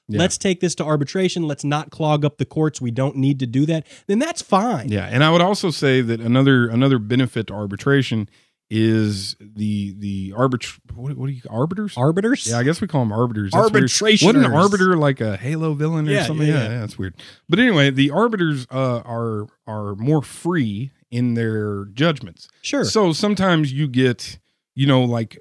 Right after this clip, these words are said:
Speaker 1: actually really good judgments that say you are responsible for this, but you're not responsible for that. And it's, like, m-, the, the most equitable decision that you may not have gotten in a court, which oftentimes is very all or nothing.
Speaker 2: Right. And, and
Speaker 1: because of the constraints of the court.
Speaker 2: And again, I think,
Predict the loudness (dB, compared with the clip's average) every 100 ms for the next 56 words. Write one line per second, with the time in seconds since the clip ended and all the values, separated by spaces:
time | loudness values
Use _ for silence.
0 | -8 -6 -2 0 0 2 0 0 -4 -4
1 | -4 -2 -2 -2 -4 -6 -10 -4 -4 -2
2 | 0 2 2 2 0 -2 -4 -8 -10 -16
3 | -16 -14 -10 -10 -10 -8 -4 -4 -6 -8
4 | -6 -6 -6 -10 -10 -10 -10 -6 -6 -4
5 | -4 -6 -6 -6 -6 -6 -4 -2 -2 -4
6 | -8 -8 -6 -6 -6 -6 -6 -2 -2 -2
7 | -6 -6 -4 -4 -4 -4 -4 -4 -4 -8
8 | -10 -8 -8 -8 -16 _ _ -4 -2 -2
9 | -2 -2 -2 -4 -4 -4 -6 -6 -8 -4
10 | -4 -4 -6 -8 -8 -4 -2 -4 -8 0
11 | 2 2 2 0 2 2 2 -2 -2 -2
12 | 0 0 0 -4 -10 -4 0 4 4 4
13 | 4 4 4 4 2